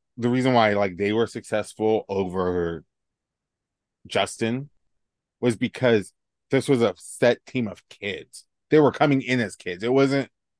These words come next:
te-, they weren't teenagers and then adding a kid.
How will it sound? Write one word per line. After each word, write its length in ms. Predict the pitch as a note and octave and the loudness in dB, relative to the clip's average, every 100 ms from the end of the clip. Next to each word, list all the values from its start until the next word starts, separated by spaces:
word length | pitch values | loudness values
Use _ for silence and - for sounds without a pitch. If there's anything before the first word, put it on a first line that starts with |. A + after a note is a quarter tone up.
| _ _ - | _ _ -18
te-, 160 | - B2+ | -8 0
they 100 | C3 | 2
weren't 240 | D3 - | 0 -4
teenagers 1160 | - C#3 C#3+ D3 A#2 G2 F2+ F#2 F#2 F2+ F2 - _ _ - | -10 -6 -2 -2 -2 -4 -8 -6 -6 -6 -10 -16 _ _ -2
and 140 | B2+ | 2
then 180 | C3 A2 - | 2 0 -2
adding 360 | G#2+ G2+ F2+ | -2 -2 -4
a 80 | E2 | -16
kid. 340 | - - - | -16 -16 -16